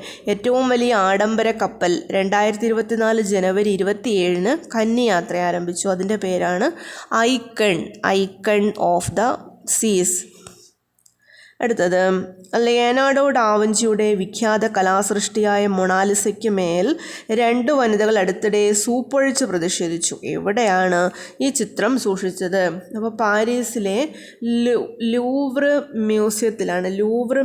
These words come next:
മ്യൂസിയത്തിലാണ് ലിയനാർഡോ ഡാവിഞ്ചിയുടെ വിഖ്യാത കലാസൃഷ്ടിയായ മൊണാലിസയ്ക്ക് മേലെ രണ്ട് വനിതകൾ സൂപ്പൊഴിച്ച് പ്രതിഷേധിച്ചു. അപ്പോൾ ഈ പ്രതിമ എവിടെയാണെന്നാണ് ചോദിക്കുന്നത്? പാരീസിലെ ലൂവ്ർ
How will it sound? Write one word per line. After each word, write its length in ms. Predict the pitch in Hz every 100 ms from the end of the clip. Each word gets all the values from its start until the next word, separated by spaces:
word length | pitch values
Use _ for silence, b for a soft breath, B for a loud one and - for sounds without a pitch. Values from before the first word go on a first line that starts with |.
| 214
മ്യൂസിയത്തിലാണ് 680 | 175 185 190 - 180 180 180
ലിയനാർഡോ 440 | 185 196 208 208 220
ഡാവിഞ്ചിയുടെ 560 | 220 220 226 220 226 214 196
വിഖ്യാത 380 | 220 208 196 214
കലാസൃഷ്ടിയായ 720 | 196 185 202 196 202 208 202 202
മൊണാലിസയ്ക്ക് 720 | 190 180 185 196 202 208 214 202
മേലെ 260 | 180 175 285 B B B B B B -
രണ്ട് 260 | 226 233 240 277
വനിതകൾ 420 | 220 208 208 214 208 208 - - - - - -
സൂപ്പൊഴിച്ച് 680 | 277 277 277 233 185 202 180
പ്രതിഷേധിച്ചു. 680 | 170 - - 180 175 - - 214
അപ്പോൾ 200 | 262 247
ഈ 20 | 247 233
പ്രതിമ 280 | 220 233 247 220
എവിടെയാണെന്നാണ് 600 | 214 214 214 214 214 214
ചോദിക്കുന്നത്? 500 | 214 190 196 196 208 233
പാരീസിലെ 540 | 208 185 196 202 214 233 214
ലൂവ്ർ 380 | 196 202 214